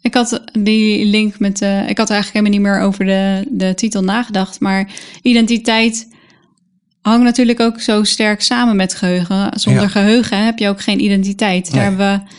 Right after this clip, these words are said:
Speaker 1: ook een aflevering over
Speaker 2: Ja,
Speaker 1: gemaakt.
Speaker 2: zeker.
Speaker 1: Aflevering vijfenveertig van Wie je bent door de tijd heen.
Speaker 2: Ja.
Speaker 1: Over het belang van geheugen,
Speaker 2: Ja.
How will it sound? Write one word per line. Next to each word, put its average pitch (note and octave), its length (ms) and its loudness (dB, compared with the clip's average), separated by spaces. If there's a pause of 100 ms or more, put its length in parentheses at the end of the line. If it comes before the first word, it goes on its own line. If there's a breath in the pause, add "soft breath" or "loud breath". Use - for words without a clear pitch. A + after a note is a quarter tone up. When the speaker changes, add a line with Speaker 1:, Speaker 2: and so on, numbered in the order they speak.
(240 loud breath)
Speaker 1:
ook - 200 -2
een A3+ 80 4
aflevering F#3+ 500 0
over F3+ 120 2
Speaker 2:
Ja, D3+ 80 4
Speaker 1:
gemaakt. G#3+ 360 0
Speaker 2:
zeker. - 140 -6
Speaker 1:
Aflevering G#3+ 560 0 (220)
vijfenveertig B3 800 -2
van A3 280 0
Wie A3 120 2
je A#3+ 100 2
bent A3+ 200 0
door G#3 140 -2
de G3+ 100 -2
tijd G#3 280 -2
heen. F3+ 420 0
Speaker 2:
Ja. - 360 -2
Speaker 1:
Over G3+ 240 -2
het F3+ 160 -4
belang A3+ 400 4
van G#3+ 220 0
geheugen, A3+ 720 0 (160 loud breath)
Speaker 2:
Ja. B2+ 200 0